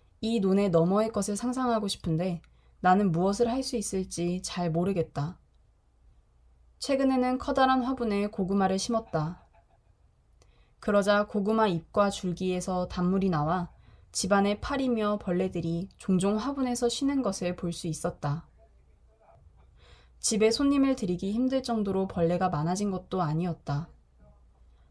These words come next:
벌레들은 종일 화분에서만 놀고 밖으로 나오지 않았기 때문이다. 오히려 화분을 들이기 전보다 파리가 덜 보이는 듯했다. 당장 인류가 반성을 시작해도 지금의 가해는 돌이킬 수 없다.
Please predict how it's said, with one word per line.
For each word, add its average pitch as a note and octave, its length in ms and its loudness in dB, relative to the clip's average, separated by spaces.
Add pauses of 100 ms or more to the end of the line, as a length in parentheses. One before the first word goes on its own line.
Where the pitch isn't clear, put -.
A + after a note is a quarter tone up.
벌레들은 F#3+ 760 2
종일 G#3+ 340 0
화분에서만 B3 720 0
놀고 F3 580 -2
밖으로 G3+ 460 -4
나오지 E3+ 440 -2
않았기 F#3 440 -4
때문이다. E3+ 580 -2 (1200)
오히려 A#3+ 420 8
화분을 C4 480 2
들이기 F#3+ 280 -2
전보다 E3+ 720 -2
파리가 A#3+ 420 2
덜 F#3+ 260 0
보이는 F#3+ 420 0
듯했다. - 600 -8 (1300)
당장 G#3+ 380 4
인류가 G3+ 400 4
반성을 A3 500 0
시작해도 F#3 640 -2
지금의 G3 480 0
가해는 F#3+ 480 0
돌이킬 F#3 420 -4
수 - 160 -8
없다. D3 400 -6